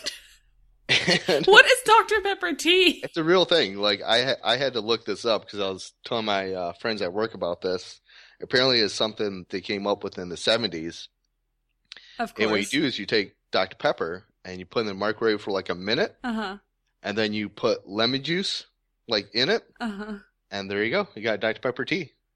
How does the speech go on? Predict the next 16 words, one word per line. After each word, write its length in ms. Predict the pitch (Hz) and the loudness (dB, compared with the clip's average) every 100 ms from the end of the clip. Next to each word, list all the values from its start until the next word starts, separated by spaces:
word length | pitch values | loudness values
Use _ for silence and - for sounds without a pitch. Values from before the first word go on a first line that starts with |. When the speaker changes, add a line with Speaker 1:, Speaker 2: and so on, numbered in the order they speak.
| _ _ _ _ _ _ _ | _ _ _ _ _ _ _
Speaker 1:
Huh. 420 | _ - 427 311 208 - _ _ _ _ - | _ -4 0 2 0 -6 _ _ _ _ -4
Speaker 2:
And 240 | 107 101 | -2 -2
supposedly 480 | - 123 117 117 117 | -2 0 0 0 0
it 120 | 107 | 2
worked. 380 | 101 127 117 - | 2 2 0 -2
Well, 180 | 127 123 | 2 4
it 120 | 135 | 4
does 260 | 151 98 92 | 2 0 -2
work. 300 | 95 80 - | -6 -6 -10
I 40 | |
mean, 160 | 85 90 | -10 -10
it's 80 | 85 | -8
Doctor 240 | 104 82 - | -6 -6 -6
Pepper. 400 | 90 - 76 - - - | -8 -8 -12 -14 -16 -14
Speaker 1:
<laughs> 100 | - - - | -14 -10 -2
Speaker 2:
But 280 | 104 92 | 0 0